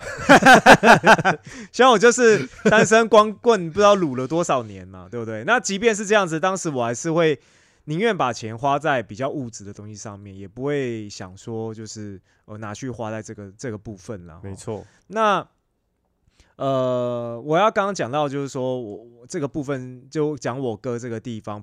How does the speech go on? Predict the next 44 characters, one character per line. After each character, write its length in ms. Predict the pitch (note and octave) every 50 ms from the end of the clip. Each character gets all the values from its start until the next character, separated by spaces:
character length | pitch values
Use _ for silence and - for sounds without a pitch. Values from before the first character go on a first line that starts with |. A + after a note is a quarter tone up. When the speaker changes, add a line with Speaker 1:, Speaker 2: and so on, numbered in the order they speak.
| F#2+ -
Speaker 1:
苦 240 | - - C3 C3+
口 160 | C3+ D3+ C3 A2
婆 220 | A2+ A2+ A2+ A2+
心 220 | A2+ B2+ B2 B2+
去 300 | B2 - C#3 B2+ A#2+ A2 - _ _ _ _ _ _ _ _ _ _
跟 140 | - C#3 C3+
我 100 | B2+ A2+
哥 160 | G2 B2 A#2+
劝 280 | A#2+ - - C3+ A2+ G#2+
说 340 | - - A#2 G#2 G#2 G2+ G2+
啊， 140 | G2 F#2+
哈， 160 | G2+ G#2+ G#2 G2
请 160 | - G#2+ G2
他 140 | A2+ A#2 G#2+
不 80 | A2
要 120 | A2 A2 A2
再， 400 | A#2+ A#2 A2+ G#2+ G2+ F#2+ G#2 A2+ _ _ _ _ _ _
再 120 | - B2+ A2+
做 200 | A2 - A#2+ G#2+
这 100 | G2 A#2
样， 160 | A2+ G#2+ G#2 - _ A#2 A#2 _ _
这 120 | - B2+
样 100 | A2+ A2
的 300 | G#2 G2+ G2 F#2+ F#2+ F#2+
这 140 | - A2 G2
个 100 | G2 G2
事， 240 | - - - B2 G#2+
花 220 | - B2+ B2 B2
这 100 | A#2 C3+
样 140 | B2+ A#2+ A2
的 100 | A2 G#2
地 180 | - A#2+ G#2
方， 240 | G2 - A2 G2 G2
花 220 | G#2 B2 B2 B2+ B2+
钱 160 | - A#2+ G#2+
花 180 | A#2+ A#2 A2+
在 60 | G#2+ -
这 80 | A2+ -
方 160 | A2+ G#2+ G#2+
面 180 | G#2+ G#2 G2
的 60 | F#2+ F2+
地 140 | F#2+ F#2+
方 200 | E2+ - E2+ F2+
嘛。 200 | F2+ E2+ D#2 F#2